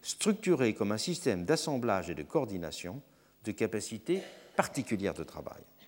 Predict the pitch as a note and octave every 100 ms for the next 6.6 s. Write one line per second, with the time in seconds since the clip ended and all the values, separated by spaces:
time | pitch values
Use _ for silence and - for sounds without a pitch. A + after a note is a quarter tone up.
0 | - _ _ - _ _ _ - - -
1 | - - - - - C3 D#3+ F3+ F3 F3
2 | E3 G#2 - B2+ D3+ A3+ - G2+ B2+ C3+
3 | C3 G#3 G3 A2 G2+ G2+ A2+ A2 G#2 A2
4 | B2 G2 F2+ F#2 G2+ E2 E2 A2+ A2+ F#3+
5 | G3+ A2 - F2+ - F#2+ G#2+ A#2 E3 G3+
6 | - F#2+ G2 F#2+ E3+